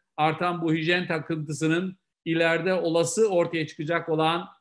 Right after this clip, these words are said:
e, hastalıkları, e, tetiklediğini, çocukların bağışıklık sistemini olumsuz yönde etkilediğini ve alerjik durumla ba-, ilintili olarak otoimmün hastalıklarının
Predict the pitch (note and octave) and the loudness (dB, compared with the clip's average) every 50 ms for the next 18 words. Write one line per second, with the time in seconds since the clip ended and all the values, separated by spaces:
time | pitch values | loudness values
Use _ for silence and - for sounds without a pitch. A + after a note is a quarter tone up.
0 | _ _ _ _ _ _ _ - D3+ C#3+ C#3 B2 C#3+ D#3+ D3+ - - F3 E3+ D#3+ | _ _ _ _ _ _ _ -12 -8 -8 -4 -4 -2 -4 -2 0 0 0 0 0
1 | D#3 F3+ F3+ F3+ F#3+ F#3 F#3 F#3 - _ _ _ _ _ _ _ _ - - _ | 0 2 2 4 4 2 2 -2 -8 _ _ _ _ _ _ _ _ -20 -20 _
2 | _ - D#3+ D#3 D3+ D3 D3 C#3+ C#3+ C#3+ C#3+ C#3+ C#3+ D3 D3+ - - _ _ - | _ -6 -4 -2 -2 -2 -2 -2 -4 -4 -4 -4 -4 -6 -6 -8 -12 _ _ 0
3 | F3 E3 D#3+ G3 F#3 F3+ F3 E3 D3 D3+ D3 C#3 D3 D#3+ F3+ - - _ _ _ | 0 0 0 -2 -2 0 2 2 4 4 4 4 2 2 0 -4 -8 _ _ _
4 | _ _ _ _ - - D#3+ D#3+ F#3 F#3 F#3 F#3+ F#3 G3 G3 F#3+ F3+ F3 E3+ F3 | _ _ _ _ -6 -2 -2 0 0 0 2 2 2 2 2 0 0 2 2 0
5 | E3 - G3+ F#3+ F#3 - G3 F3+ D3+ - F#3+ F3+ E3+ F3 F3 F#3 E3+ E3 D#3+ E3+ | 0 0 -2 -4 -4 -4 -6 -6 -2 -2 -2 0 0 0 -2 -2 0 0 0 -2
6 | E3+ D3+ - - G#3 G3 F3+ F#3 F3 E3 D#3+ D#3 D3+ D3 C#3 B2+ B2 - - _ | -2 -2 -2 0 0 0 2 2 2 2 2 2 2 2 2 0 -2 -6 -10 _
7 | _ _ _ _ _ - E3+ E3 D#3+ - F3+ E3+ E3 D#3+ C#3+ C#3+ D3 D3 D3+ E3+ | _ _ _ _ _ 0 2 2 2 0 -2 0 0 2 2 2 2 4 4 4
8 | F#3 G3 F#3+ - - _ _ _ _ - C#3+ E3 F3 E3+ E3+ E3 E3 F3 F3 F3 | 2 2 0 -4 -12 _ _ _ _ 0 2 2 2 2 0 0 2 4 4 4
9 | F3 F3+ F3 D#3+ D3 G#3 A3+ F#3+ - - F#3+ F3+ F#3 F#3+ F#3 F3+ F3 E3+ D#3 D3+ | 6 4 4 2 2 0 -2 -2 -2 0 2 2 4 2 2 2 0 0 -2 -2
10 | - - _ - - - - D3 D#3+ E3 - D#3 D#3 D3 - _ _ _ _ - | -6 -12 _ -20 -16 -8 -4 -4 -4 -4 -6 -10 -16 -18 -20 _ _ _ _ -2
11 | F3 E3 F3 F3 D3+ F3+ F3+ G3+ G3+ F3+ D#3+ D#3 D#3+ F3 F#3 F3+ - - - _ | 0 0 0 0 0 0 2 2 4 4 2 2 2 0 0 -2 -6 -14 -20 _
12 | _ _ _ _ _ - F3 E3+ G3 G3 F#3+ F3+ F#3 F#3+ G#3+ A3+ G3+ F#3 F3 E3 | _ _ _ _ _ 0 0 2 2 4 4 4 4 4 2 2 2 2 0 0
13 | D#3 - E3 D#3+ D#3+ D3 D#3 D#3+ D#3 D#3+ E3+ F#3 G#3 A3 G#3+ G3+ - | -2 0 0 0 0 0 2 2 2 4 4 4 2 2 0 -2 -6